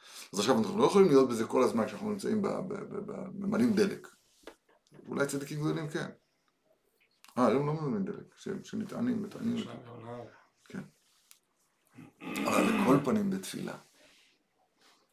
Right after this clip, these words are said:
Speaker 1: בתפילה צריך להרגיש, מה? בלימוד מוסר, בלימוד תורה. זה צריך להיות חי, חי.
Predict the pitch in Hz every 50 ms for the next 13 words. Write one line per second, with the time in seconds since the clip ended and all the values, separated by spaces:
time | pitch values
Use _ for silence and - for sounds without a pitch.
0 | _ _ _ _ - - - - - - 202 190 - - 156 - - - 101 -
1 | - - - 104 98 92 - 104 151 208 214 185 160 - - - - - - 165
2 | - _ _ _ _ - 190 190 190 - - _ _ _ _ _ _ _ _ _
3 | _ _ _ _ _ _ _ _ _ _ _ _ _ _ _ _ _ _ _ _
4 | - 101 107 110 107 101 113 110 - - 104 - - - 110 104 101 95 95 -
5 | - 98 104 113 113 113 - - - - - 110 123 123 - - - - - _
6 | - - - - - - 78 - 151 147 - - - - - - - _ - -
7 | - - - 147 156 170 175 170 131 101 95 - - - _ _ - - - -
8 | - 160 - -